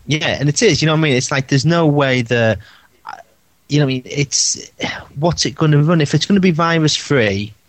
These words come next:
yeah, which is, like, a very, very, very bold statement, in my opinion,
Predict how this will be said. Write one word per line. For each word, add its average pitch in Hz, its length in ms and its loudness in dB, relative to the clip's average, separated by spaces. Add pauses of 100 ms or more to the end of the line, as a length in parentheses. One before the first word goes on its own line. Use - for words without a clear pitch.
(180)
yeah, 117 320 -2 (400)
which 123 220 0
is, 120 120 -2
like, 117 180 -4
a 131 40 -6
very, 123 460 2
very, 113 420 0
very 104 460 0
bold 98 380 -2
statement, 92 560 -4
in 95 60 -12
my 92 160 -2
opinion, 95 460 -4